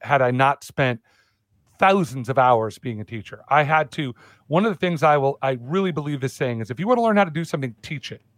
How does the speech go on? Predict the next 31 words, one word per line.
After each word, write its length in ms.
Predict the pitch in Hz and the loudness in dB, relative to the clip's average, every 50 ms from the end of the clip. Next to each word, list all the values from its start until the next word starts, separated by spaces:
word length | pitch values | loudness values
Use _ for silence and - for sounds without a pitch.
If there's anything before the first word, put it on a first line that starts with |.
| _ _ _ _ _ _ _ _ _ _ - | _ _ _ _ _ _ _ _ _ _ -4
And 340 | 160 156 151 151 147 143 143 - _ _ _ _ _ - | -2 0 0 0 0 -2 -6 -10 _ _ _ _ _ 2
I, 300 | 151 165 190 220 226 214 - _ _ _ _ - | 4 4 6 4 2 -2 -4 _ _ _ _ 2
I 160 | - 185 208 | 2 2 2
could 240 | - - 208 175 - | 2 -2 -8 -6 -4
tell 160 | - 208 208 | -4 -2 -2
you 80 | 180 151 | -2 -2
how 120 | 139 175 | -2 -2
many 120 | 185 180 175 | -4 -4 -4
times 280 | - 175 180 170 151 | -2 -2 -2 -2 -2
I 40 | 160 | -2
would 140 | 147 147 135 | -2 -2 -2
go 180 | 123 156 151 156 | -2 0 0 0
in 100 | 160 156 | 0 -2
and 100 | 139 131 | 0 2
I 100 | 135 139 | 2 2
would 120 | 139 143 | 4 4
have 100 | 143 131 | 2 2
a 40 | 123 | 0
subject 400 | - - 175 175 156 147 151 _ | 0 0 0 0 0 -2 -6 _
that 100 | 147 131 | -4 -2
I 40 | 127 | -2
have 100 | 127 - | -2 -4
to 80 | - - | -6 -10
teach. 260 | - 165 160 - - | -10 -10 -10 -8 -8
I'm 60 | 127 | -6
like, 160 | 120 120 - - | -6 -6 -6 -2
"Well, 120 | 117 135 | 0 0
I 40 | 185 | 2
better 200 | 233 202 156 120 | 2 0 -2 -2
learn 260 | 107 120 190 262 233 143 | 0 0 0 2 0 0
this 260 | 113 107 101 - | -4 -6 -10 -12